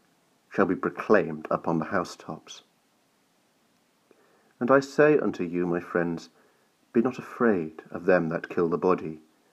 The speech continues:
and after that have no more that they can do. But I will forewarn you of whom ye shall fear. Fear him, which after he hath killed,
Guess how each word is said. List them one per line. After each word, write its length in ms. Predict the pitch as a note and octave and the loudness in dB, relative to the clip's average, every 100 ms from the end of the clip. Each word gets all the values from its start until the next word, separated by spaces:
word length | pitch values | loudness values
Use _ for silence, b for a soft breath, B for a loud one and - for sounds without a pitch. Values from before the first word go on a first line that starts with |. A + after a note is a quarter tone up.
| _ _ _ | _ _ _
and 100 | F#2 | 2
after 280 | F2+ F2+ F#2+ | 4 4 2
that 260 | F2+ F2+ - | 2 2 2
have 260 | F#2+ F2+ | 0 0
no 240 | F2+ F2+ F2 | -2 -4 -4
more 540 | F2 G#2 A2 D#2+ D#2 _ | 0 2 2 2 -6 _
that 160 | E2+ D#2 | -6 -6
they 180 | - F2 | -4 -6
can 240 | - E2 | -6 -6
do. 320 | D#2 G2+ E2+ - _ _ _ _ _ _ _ _ _ _ _ _ b b b - | -2 -2 -2 -8 _ _ _ _ _ _ _ _ _ _ _ _ b b b -4
But 120 | A#2 | 6
I 240 | G2+ A#2 | 8 8
will 220 | A#2+ A#2+ A#2 | 6 2 0
forewarn 600 | - A#2 G#2+ A2 G#2 F2+ | 2 2 4 4 2 0
you 280 | D#2+ D#2 - _ _ _ - | -6 -10 -16 _ _ _ -4
of 120 | - | -4
whom 460 | - G2 A#2 A2+ A2 | -2 4 6 6 4
ye 200 | F#2 F#2 | -2 -4
shall 240 | - F2+ | -2 -6
fear. 440 | E2+ - F2 D#2+ D#2 _ _ _ _ _ _ _ _ _ _ _ _ | -6 -8 -10 -10 -14 _ _ _ _ _ _ _ _ _ _ _ _
Fear 360 | - C#3 B2+ | 6 8 8
him, 400 | A2 G#2 E2 D#2+ B B B | 6 -2 -4 -10 B B B
which 180 | A2 - | 0 8
after 400 | B2 B2 C3 C#3 | 8 8 6 0
he 240 | C3 B2 A#2 | 0 2 4
hath 260 | A#2 A2+ | 4 2
killed, 540 | - C3+ G#2+ D#2 D#2 | 0 2 4 2 -8